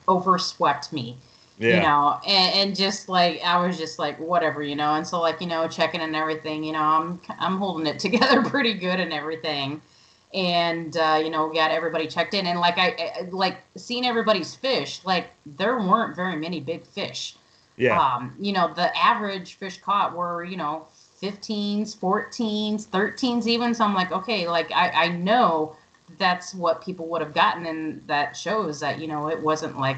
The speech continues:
Speaker 1: a big fish day or
Speaker 2: Yeah.
Speaker 1: days,
Speaker 2: Right.
Speaker 1: you know?
Speaker 2: Right.
Speaker 1: And so, uh, after day one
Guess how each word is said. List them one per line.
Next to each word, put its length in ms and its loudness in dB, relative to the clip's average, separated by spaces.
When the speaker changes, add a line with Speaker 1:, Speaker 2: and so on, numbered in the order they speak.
Speaker 1:
a 80 0
big 320 -6
fish 500 -2
day 300 2
or 220 6
Speaker 2:
Yeah. 60 2
Speaker 1:
days, 560 -4
Speaker 2:
Right. 400 -6
Speaker 1:
you 80 0
know? 280 4
Speaker 2:
Right. 120 -6
Speaker 1:
And 220 0
so, 440 4
uh, 300 6
after 280 0
day 220 2
one 560 0